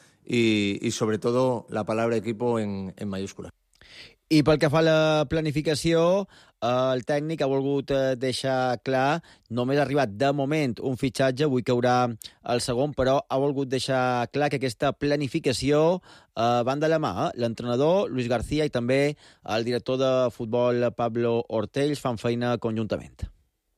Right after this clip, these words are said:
Speaker 1: La coordinación es, es total. Es que, mm, sinceramente, me he encontrado un, un club súper profesional,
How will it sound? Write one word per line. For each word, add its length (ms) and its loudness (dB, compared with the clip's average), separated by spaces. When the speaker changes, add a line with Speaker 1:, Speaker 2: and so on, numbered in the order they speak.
Speaker 1:
La 200 0
coordinación 720 0
es, 460 -2
es 160 -2
total. 400 0
Es 140 -2
que, 360 -2
mm, 340 -6
sinceramente, 560 -2
me 100 -4
he 20 -2
encontrado 640 0
un, 520 -4
un 200 -6
club 340 0
súper 420 -2
profesional, 680 -8